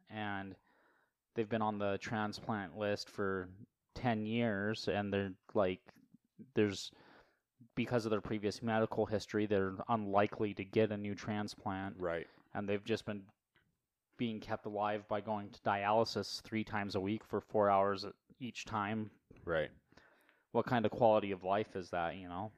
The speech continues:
Speaker 2: Well, that's, yeah, that's how my dad's been. Like, uh, he was on the, he,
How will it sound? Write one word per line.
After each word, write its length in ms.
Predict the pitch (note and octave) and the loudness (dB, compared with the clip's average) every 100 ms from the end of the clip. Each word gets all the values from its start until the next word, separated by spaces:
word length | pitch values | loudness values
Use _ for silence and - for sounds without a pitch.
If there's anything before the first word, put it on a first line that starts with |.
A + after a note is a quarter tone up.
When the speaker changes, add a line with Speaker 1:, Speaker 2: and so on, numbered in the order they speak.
| _ _ _ _ _ _ _ _ _ _ _ _ _ - _ _ C#3 _ - | _ _ _ _ _ _ _ _ _ _ _ _ _ -20 _ _ -20 _ -4
Speaker 2:
Well, 120 | D#3 | -2
that's, 160 | D#3 C#3 | 0 2
yeah, 180 | C3 | 2
that's 200 | C3 C3 | 4 2
how 80 | - | 0
my 140 | C#3 F#2+ | -2 -2
dad's 360 | G#2 B2 D#3 | 0 0 0
been. 260 | - G2+ G2 _ _ _ _ - - | -4 -8 -8 _ _ _ _ -20 -12
Like, 280 | G2 F#2+ - - - - - _ _ - | -8 -8 -12 -20 -20 -20 -20 _ _ -4
uh, 380 | G2+ F#2+ F2 - - | -2 0 -2 -4 -10
he 120 | G#2+ A#2+ | -8 -4
was 160 | B2+ | -2
on 160 | G#2 G2+ | -2 -2
the, 200 | G2+ F#2+ | -4 -6
he, 220 | A2 A2+ | -6 -8